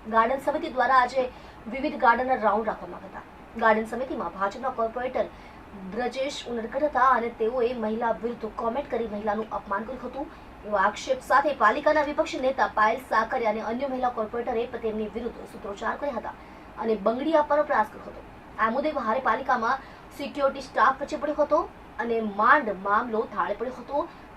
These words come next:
આ મુદ્દે ભાજપના બ્રજેશ ઉનડકટે કહ્યું હતું કે મેં કોઈ પણ અપમાનજનક શબ્દો કહ્યા નથી અને વિપક્ષી નેતા મને બંગડી પહેરવાની વાત કરે છે, તેઓ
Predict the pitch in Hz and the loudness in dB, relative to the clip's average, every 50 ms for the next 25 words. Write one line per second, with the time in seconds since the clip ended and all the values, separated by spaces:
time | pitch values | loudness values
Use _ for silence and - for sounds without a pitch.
0 | - - - 214 220 240 214 240 240 269 294 233 214 214 214 214 233 226 254 240 | -2 0 0 0 0 -2 -2 0 0 0 0 0 4 2 2 2 2 -4 -4 -4
1 | 226 190 208 208 202 - 240 254 254 254 - - 226 220 208 220 - 214 247 269 | -4 -4 -4 -8 -8 -8 -6 -6 -6 -6 -6 -8 -6 -6 -6 -6 -8 -8 -8 -6
2 | 294 320 330 311 277 - - - - - - - 226 214 220 233 240 - - 240 | -6 -6 -6 -6 -8 -8 -12 -16 -18 -16 -8 -6 -4 -2 -2 -2 -2 -2 -4 -4
3 | 247 247 330 330 320 311 311 254 262 294 311 311 339 339 - - 285 226 226 294 | -2 0 2 2 2 2 2 2 0 0 2 0 -4 -8 -8 -8 -8 -6 -6 -6
4 | 294 262 226 190 170 151 - - - - - - - - - - - 202 214 208 | -6 -4 -6 -6 -8 -10 -16 -18 -18 -20 -20 -20 -20 -20 -20 -14 -10 -6 -6 -4
5 | 202 190 226 277 - 349 339 - 349 302 254 240 254 - 254 269 285 277 269 262 | -4 -6 -6 -6 -4 -4 -4 -2 -4 -4 -4 -4 -2 2 2 2 4 2 0 -2
6 | 254 220 220 226 233 262 - 254 247 233 220 214 220 220 240 247 - - - 214 | -2 -2 -2 -2 -2 -4 -6 -6 -6 -4 -4 -2 -2 -2 -4 -4 -6 -4 -2 -4
7 | 214 - - 330 339 349 339 - - - - - - - - - - 220 233 | -4 -4 -4 -2 -2 -2 -4 -4 -10 -10 -12 -20 -20 -20 -12 -2 4 4 4